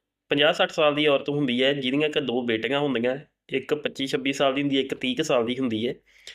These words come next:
ਇਹ ਕੀ ਤਿੰਨੋਂ ਜਾਣੀਆਂ ਪਲੈਨਿੰਗ ਬਣਾਉਂਦੀਆਂ ਹੈਗੀਆਂ ਕਿ ਆਪਾਂ ਕੀ ਆਪਣੇ ਘਰ ਦੇ ਗੁਜ਼ਾਰੇ ਦੇ ਲਈ, ਆਪਣੀ ਗਰੀਬੀ ਦੂਰ ਕਰਨ ਦੇ ਲਈ ਆਪਾਂ ਚੋਰੀ ਕਰੀਏ। ਤਾਂ ਚੋਰੀ ਕਰਨ ਦੀ ਜਦੋਂ ਇਹ ਪਲੈਨਿੰਗ ਬਣਾਉਂਦੀਆਂ ਹੈਗੀਆਂ ਤਾਂ ਇਹ ਸੋਚਦੀਆਂ ਹੈਗੀਆਂ ਕਿ ਆਪਾਂ ਭੀੜ ਭਾੜ ਵਾਲੀ ਜਗ੍ਹਾ 'ਤੇ ਜਾਵਾਂਗੇ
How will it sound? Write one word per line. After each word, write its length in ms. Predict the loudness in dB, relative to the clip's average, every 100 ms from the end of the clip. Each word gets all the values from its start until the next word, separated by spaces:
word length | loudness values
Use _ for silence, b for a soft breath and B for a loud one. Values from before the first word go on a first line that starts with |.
| B B B B _ _
ਇਹ 140 | 0 0
ਕੀ 180 | 2 0
ਤਿੰਨੋਂ 300 | 2 2 2
ਜਾਣੀਆਂ 300 | 4 2 2
ਪਲੈਨਿੰਗ 380 | 2 2 2
ਬਣਾਉਂਦੀਆਂ 400 | 0 2 2 2
ਹੈਗੀਆਂ 260 | 0 0 -2
ਕਿ 140 | -2 0
ਆਪਾਂ 480 | 0 0 2 2 2
ਕੀ 160 | 0 2
ਆਪਣੇ 360 | 4 2 0 0
ਘਰ 180 | 0 0
ਦੇ 140 | 0
ਗੁਜ਼ਾਰੇ 440 | -2 2 4 4 4
ਦੇ 100 | 2
ਲਈ, 320 | 0 0 2
ਆਪਣੀ 320 | 2 0 -2 -6 -10 -20 -8
ਗਰੀਬੀ 340 | -2 -2 0 0
ਦੂਰ 260 | 2 0
ਕਰਨ 240 | 0 0 0
ਦੇ 80 | 0
ਲਈ 200 | 2 0
ਆਪਾਂ 220 | 0 -2
ਚੋਰੀ 320 | 0 0 0
ਕਰੀਏ। 280 | -2 -6 -8 -18 _ B B B 0
ਤਾਂ 80 |
ਚੋਰੀ 340 | 2 2 2 2
ਕਰਨ 160 | 2 4
ਦੀ 100 | 4
ਜਦੋਂ 160 | 4
ਇਹ 140 | 2 0
ਪਲੈਨਿੰਗ 360 | 0 2 2 2
ਬਣਾਉਂਦੀਆਂ 360 | 2 2 2
ਹੈਗੀਆਂ 260 | 0 -2 -2
ਤਾਂ 140 | 0
ਇਹ 80 | 0
ਸੋਚਦੀਆਂ 380 | 0 0 2 0
ਹੈਗੀਆਂ 240 | 0 0
ਕਿ 60 | 0
ਆਪਾਂ 160 | -2
ਭੀੜ 240 | -2 -2 0
ਭਾੜ 160 | 0 2
ਵਾਲੀ 240 | 2 0
ਜਗ੍ਹਾ 220 | 0 0 0
'ਤੇ 80 |
ਜਾਵਾਂਗੇ 560 | 2 0 2 0 -2 -4